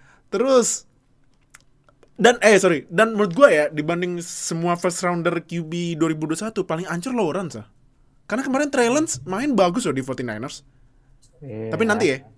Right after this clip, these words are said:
Speaker 1: nanti. Nah, terus Saints lawan Panthers menang Saints delapan belas sepuluh, Saints masih ada pel-,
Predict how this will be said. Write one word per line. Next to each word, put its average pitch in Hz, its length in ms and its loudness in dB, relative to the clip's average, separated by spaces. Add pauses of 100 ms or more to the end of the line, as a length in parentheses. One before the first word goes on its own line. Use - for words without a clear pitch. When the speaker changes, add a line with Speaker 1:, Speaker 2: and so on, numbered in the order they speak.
(200)
Speaker 1:
nanti. 127 320 -10 (720)
Nah, 135 240 -6 (240)
terus 254 480 8
Saints 247 320 2
lawan 226 480 4
Panthers 233 240 0
menang 233 320 -2
Saints 233 240 -4
delapan 208 320 2
belas 208 160 0
sepuluh, 233 320 -2
Saints 240 160 0
masih 208 240 0
ada 190 80 0
pel-, 190 240 -4